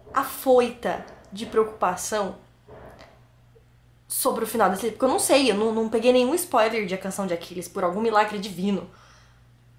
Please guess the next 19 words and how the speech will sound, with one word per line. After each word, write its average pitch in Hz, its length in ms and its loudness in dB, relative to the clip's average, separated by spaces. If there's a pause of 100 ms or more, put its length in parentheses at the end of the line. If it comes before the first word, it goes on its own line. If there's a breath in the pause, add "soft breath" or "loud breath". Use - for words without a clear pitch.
(360)
E 226 80 -6
agora 240 760 6
acabou 233 360 0
de 226 100 2
acontecer 254 640 0
a 240 80 2
primeira 240 380 2
cena 247 260 0
mais 240 380 -2 (240)
quente 254 420 0
entre 202 220 -6
eles 196 160 -6
dois, 190 500 -6 (200)
e 208 420 -12 (2500)
eu 220 200 -4
tô 226 320 4
apaixonada 220 880 0 (360)
pela 226 220 0
escrita 220 680 -8